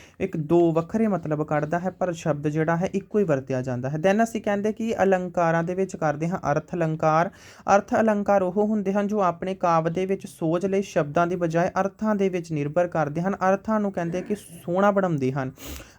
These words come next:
ਅਜਿਹੇ ਅਲੰਕਾਰਾਂ ਵਿੱਚ ਆਏ ਸ਼ਬਦਾਂ ਨੂੰ ਚੁੱਕ ਕੇ ਹੀ ਉਹਨਾਂ ਦੀ ਥਾਂ ਕਹਿੰਦੇ ਕਿ ਸਮਾਨਾਰਥਿਕ ਸ਼ਬਦ ਦਿੱਤੇ ਜਾਣ ਤਾਂ ਕਾਵਿ ਸੋਚ ਵਿੱਚੋਂ ਕੋਈ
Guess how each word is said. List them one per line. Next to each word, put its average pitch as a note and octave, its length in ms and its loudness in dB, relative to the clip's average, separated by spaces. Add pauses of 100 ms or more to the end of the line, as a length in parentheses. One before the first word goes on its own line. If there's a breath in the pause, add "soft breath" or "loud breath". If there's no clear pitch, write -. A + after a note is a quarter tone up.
ਅਜਿਹੇ G3 240 2
ਅਲੰਕਾਰਾਂ G3 500 2
ਵਿੱਚ G#3+ 220 -4
ਆਏ F3 160 0
ਸ਼ਬਦਾਂ F3+ 400 -4
ਨੂੰ F#3 80 -6
ਚੁੱਕ E3 280 -4
ਕੇ G3 140 0
ਹੀ F#3+ 120 0
ਉਹਨਾਂ F3 320 0
ਦੀ F#3 140 -10
ਥਾਂ E3 200 0
ਕਹਿੰਦੇ E3+ 280 -2
ਕਿ F3+ 140 -2
ਸਮਾਨਾਰਥਿਕ D#3+ 800 0
ਸ਼ਬਦ D#3+ 300 -4
ਦਿੱਤੇ E3 380 -2
ਜਾਣ D#3 380 0
ਤਾਂ F3 280 0 (1200 loud breath)
ਕਾਵਿ E3+ 260 4
ਸੋਚ F3 340 -2
ਵਿੱਚੋਂ F3+ 300 -4
ਕੋਈ E3 280 0